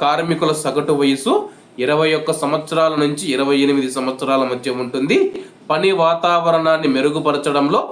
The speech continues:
గృహ కార్మికుల హక్కులు నిర్ధారించడంలో కువైట్ ఒక నమూనా అని చెప్పేసి వెల్లడించడం జరిగింది. ప్రస్తుతం ఇరవై ఒక్క సంవత్సరాల నుంచి ఇరవై ఎనిమిది సంవత్సరాల మధ్య గృహ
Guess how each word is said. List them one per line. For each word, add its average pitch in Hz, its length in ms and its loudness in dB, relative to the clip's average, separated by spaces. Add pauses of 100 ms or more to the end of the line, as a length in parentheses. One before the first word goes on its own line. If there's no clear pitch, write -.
(280)
గృహ 160 180 2 (200)
కార్మికుల 170 480 0 (100)
హక్కులు 147 380 -2
నిర్ధారించడంలో 135 840 0 (500)
కువైట్ 175 400 2 (140)
ఒక - 120 -4 (220)
నమూనా 156 460 2
అని 143 180 -2
చెప్పేసి 139 480 -2
వెల్లడించడం 123 560 -4
జరిగింది. 135 380 0 (480)
ప్రస్తుతం 156 500 0 (140)
ఇరవై 147 280 2
ఒక్క 151 220 -4
సంవత్సరాల 151 540 -2
నుంచి 143 200 -2 (100)
ఇరవై 139 260 0
ఎనిమిది 135 320 0
సంవత్సరాల 139 580 -2
మధ్య 139 260 0 (440)
గృహ 147 180 2